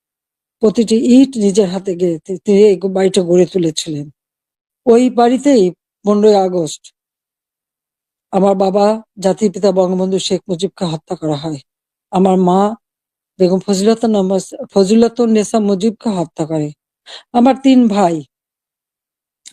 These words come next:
সকলেই আমার ছোট। মুক্তিযোদ্ধা ক্যাপ্টেন শেখ কামাল, মুক্তিযোদ্ধা লেফটেন্যান্ট শেখ জামাল এবং ছোট রাসেল,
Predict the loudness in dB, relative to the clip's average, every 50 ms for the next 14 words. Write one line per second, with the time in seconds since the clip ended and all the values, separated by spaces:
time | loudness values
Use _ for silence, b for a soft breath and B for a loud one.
0 | _ _ -6 -6 -6 0 2 2 4 4 2 0 -2 -4 -6 -8 -12 -12 -12 -10
1 | -12 -14 -14 _ _ _ _ _ _ _ _ _ _ _ _ _ _ _ _ _
2 | _ _ -20 _ _ _ _ _ _ _ _ _ _ _ _ _ _ _ _ _
3 | -2 -2 -2 2 0 0 2 2 -2 -2 0 -2 -4 -4 -2 -2 -4 -4 -2 -4
4 | -6 -4 -4 -6 -6 -8 _ _ -8 -6 -4 -4 -6 -6 -6 -10 -12 -14 _ _
5 | _ _ _ _ _ _ _ _ -18 -6 -4 -4 2 2 2 2 2 0 2 2
6 | 2 0 -2 -2 -4 -2 -2 -2 -2 -4 -4 -4 -4 -4 -2 -2 -2 -2 0 -2
7 | -2 -4 -6 -10 _ _ _ _ _ _ _ _ _ _ _ _ _ _ _ _
8 | _ _ _ -2 0 0 0 0 0 -2 -2 0 2 0 0 0 -2 _ _ _
9 | _ _ _ _ _ _ _ _ _ _ _ _ _ _ _ _ _ -2 0 0
10 | 0 -2 -2 -2 -2 -2 -2 -4 -6 -8